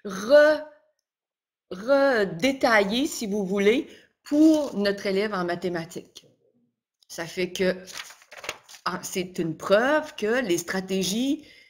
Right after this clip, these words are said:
ça ne s'arrête pas. Hein, on décortique, on applique, on modélise, euh, pour, euh, le niveau, pour la matière, pour, euh, pour nos élèves, hein, pour les baliser le plus possible.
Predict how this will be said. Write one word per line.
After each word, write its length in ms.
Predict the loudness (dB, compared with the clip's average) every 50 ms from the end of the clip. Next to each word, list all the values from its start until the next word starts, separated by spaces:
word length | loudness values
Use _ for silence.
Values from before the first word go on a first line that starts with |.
| _ _
ça 340 | -16 -8 -6 -6 -4 -4 -2
ne 140 | -2 -4 -4
s'arrête 400 | -4 -4 -4 -4 -4 -6 -6 -4
pas. 280 | -6 -6 -6 -6 -14 -20 _ _ _ _ _ _ _ _ -20 -20 -20 _ -10 -10 -10 -12 -16 _ _ -8
Hein, 320 | -4 -2 -2 0 0 -2 -4
on 40 | 0
décortique, 800 | 0 0 0 0 -4 -6 -8 -12 -8 -4 -2 -2 -2 -4 -6 -12 -10 -8
on 220 | -8 -6 -4 -4
applique, 540 | -4 -4 -6 -8 -8 -4 -4 -4 -4 -6 -8
on 120 | -8 -6
modélise, 840 | -4 -4 -4 -2 -2 -4 -2 -2 -4 -6 -6 -6 -8 -8 -8 -4 -2
euh, 140 | -2 -2 -4 -6 -14 -20 -20 -20 -20 -20 -20 _ -12 -6
pour, 340 | -4 -4 -4 -4 -6 -6
euh, 180 | -4 -4 -2 -2
le 140 | -2 -2 -2
niveau, 560 | -2 -4 -6 -8 -2 -2 0 0 0 -2 -2
pour 180 | -4 -4 -6 -4
la 160 | -2 -2 -2
matière, 680 | -2 -4 -6 -6 -6 -4 -2 -2 0 -2 -2 -4 -8
pour, 420 | -12 -10 -8 -6 -6 -6 -6 -8 -6
euh, 300 | -6 -4 -4 -6 -8 -8 -10 -14 -16 -16 -18 -18 -18 -20 -20 -20 -18 _
pour 100 | -10 -6
nos 160 | -2 -2 0
élèves, 500 | 0 0 0 2 2 0 0 -2 -4 -6
hein, 220 | -6 -6 -6 -6 -8
pour 100 | -10 -10
les 160 | -8 -6 -6
baliser 420 | -4 -4 -4 -4 -4 -6 -6 -4 -4
le 100 | -6 -6
plus 220 | -6 -8 -8 -8
possible. 420 | -8 -10 -12 -12 -12 -14 -14 -16